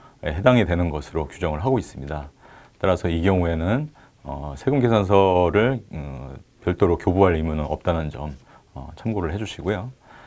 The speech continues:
어, 세 번째는 반품 후에 현금을 환불을 해주는 경우가 있을 수 있겠죠. 어, 이 경우는 말 그대로 당초 거래 취소에 해당이 되기 때문에 기인식간 매출 취소하는 회계 처리와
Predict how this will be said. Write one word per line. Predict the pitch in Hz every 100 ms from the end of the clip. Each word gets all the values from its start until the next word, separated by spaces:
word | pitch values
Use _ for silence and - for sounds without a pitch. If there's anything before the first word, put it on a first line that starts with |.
| - _ -
어, | 73 76
세 | 98
번째는 | 131 135 123 113 113 110
반품 | - 92 - 107
후에 | - 160 135 151 147
현금을 | 156 156 139 135 135
환불을 | 165 180 170 131
해주는 | 98 87 78 71 73
경우가 | 82 80 73
있을 | -
수 | - -
있겠죠. | 80 - 98 110 _ - - - _
어, | 73 78
이 | 101
경우는 | 98 90 90 95 104 104 107
말 | 87 90
그대로 | 80 92 92 92 92 - - -
당초 | 101 104 117
거래 | 90 90 82
취소에 | 185 185 170 120 85 76 78 78
해당이 | 104 143 110
되기 | 85 78
때문에 | 85 76 78 117 151 - - - -
기인식간 | 92 90 85 80 82 - 95 139 101
매출 | 76 - - 80 76
취소하는 | - 78 - 85 71 - 80 73
회계 | 92 87
처리와 | - 147 90 78 117